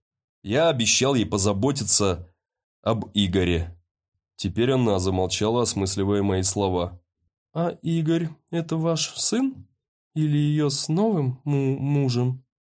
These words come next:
Ладно, все, не лезу, извини, я не должна была. Света встала и куда-то пошла,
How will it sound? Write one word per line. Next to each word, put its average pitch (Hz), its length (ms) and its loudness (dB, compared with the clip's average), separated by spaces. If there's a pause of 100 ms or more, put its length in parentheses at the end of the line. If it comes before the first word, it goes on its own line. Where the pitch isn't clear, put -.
(180)
Ладно, 151 360 0
все, 143 340 0
не 143 180 0
лезу, 135 420 0
извини, 135 420 0
я 123 120 0
не 135 100 0
должна 135 420 -2
была. 90 360 -4 (540)
Света 90 340 -4
встала 135 360 2
и 110 60 0
куда-то 95 340 -2
пошла, 85 560 -2